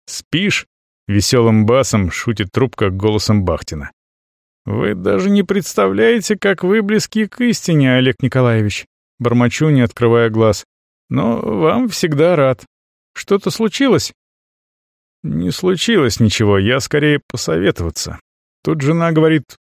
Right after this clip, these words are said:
полгорода обсуждает какой-то ролик, который вы в школе сделали. Вы решили какое-то объединение организовать?» Не совсем. Скорее привлечь внимание к проблеме. Это раз.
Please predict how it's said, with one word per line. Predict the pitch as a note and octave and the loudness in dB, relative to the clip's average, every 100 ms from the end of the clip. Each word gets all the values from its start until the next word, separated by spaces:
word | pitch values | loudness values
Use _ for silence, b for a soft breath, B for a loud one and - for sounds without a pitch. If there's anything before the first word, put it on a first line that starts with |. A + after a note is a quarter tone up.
| _ | _
полгорода | D#3 D#3+ D#3 D#3 E3 D#3 C#3+ | -2 -2 -2 0 0 2 2
обсуждает | C#3 - C#3+ C#3+ D#3+ D3 | 0 -2 -2 2 0 0
какой-то | D3+ - D#3+ - E3 | -2 0 -2 0 0
ролик, | F#3+ C#3+ G2 - | 2 2 0 -6
который | C3 B2 C3+ B2+ | -6 0 0 2
вы | C3 | 2
в | - | -2
школе | - - D3+ G#2 | -12 -2 2 2
сделали. | G2+ G2 G2 G2+ F#2 F2+ - _ _ _ _ - | 2 0 0 0 2 -2 -4 _ _ _ _ -6
Вы | A#2 C#3 | -2 0
решили | C#3 C#3+ - D#3 C#3 | 0 -2 -2 -2 0
какое-то | D3 C3+ D3 C3+ C#3 | -4 -2 -2 -2 -4
объединение | D#3 C3 C#3+ C3 D3 A3+ B3+ C#3+ | -2 0 0 0 0 2 2 2
организовать?» | A#2+ A2 A#2 A2 G#2 F2+ - _ _ _ _ _ _ _ _ | 2 4 2 4 0 -2 -6 _ _ _ _ _ _ _ _
Не | D#3 G3+ A#3+ | -6 0 0
совсем. | - B3+ - B3+ C#3 D#2+ - _ | 2 -2 -2 -2 -2 -4 -10 _
Скорее | - C#3 D3 D#3 C#3 | -8 -2 2 2 0
привлечь | D3 D3 D#3+ - C3 | -2 2 2 0 0
внимание | D3+ D#3 D3 C#3+ C3 | 0 2 2 2 0
к | - | -2
проблеме. | C#3+ C3 A2+ F#2+ F2 _ _ _ - | -2 0 0 0 -2 _ _ _ -8
Это | G#3+ A3 F#3 | -6 0 0
раз. | A2 F2 | 0 -2